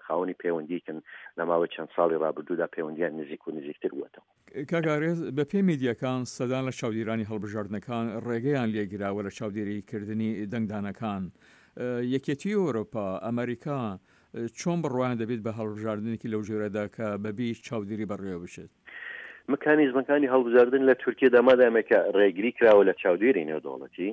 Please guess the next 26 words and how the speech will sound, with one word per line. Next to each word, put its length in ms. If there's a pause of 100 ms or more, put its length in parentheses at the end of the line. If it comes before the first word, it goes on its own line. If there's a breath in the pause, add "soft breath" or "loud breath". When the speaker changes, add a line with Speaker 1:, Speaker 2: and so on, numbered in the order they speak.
(480 loud breath)
Speaker 1:
یان 140 (200)
مادامێکە 460 (100)
ستانداردێکی 800
نێودەوڵەتی 600
نییە 160
بۆ 140
بەڕێوەچوونی 560
ئەو 140
ڕفراندۆمانە، 720 (640 loud breath)
بە 140
تایبەت 280
ئەگەر 260
تۆ 160
لە 120
مەناطقی 440 (160)
ئاناتۆڵی 580
و 200
ڕۆژهەڵاتی 460
ئاناتۆڵی 400
و 120
باکووری 320
کوردستان 520
بە 120
تایبەتی 440
چاولێکی، 440 (400 loud breath)
ئێ، 360